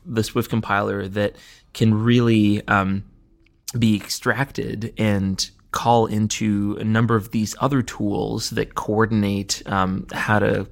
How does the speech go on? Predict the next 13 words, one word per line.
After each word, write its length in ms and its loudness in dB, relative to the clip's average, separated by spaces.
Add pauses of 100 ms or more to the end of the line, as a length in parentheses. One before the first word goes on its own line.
(220)
compile 520 -2
executables 720 -4
for 160 -2
a 60 -4
platform. 580 -8 (380)
And 120 -2
so, 160 0
for 140 -8
example, 340 -6
the 80 -8
driver 520 -2
is 120 -14
responsible 800 -4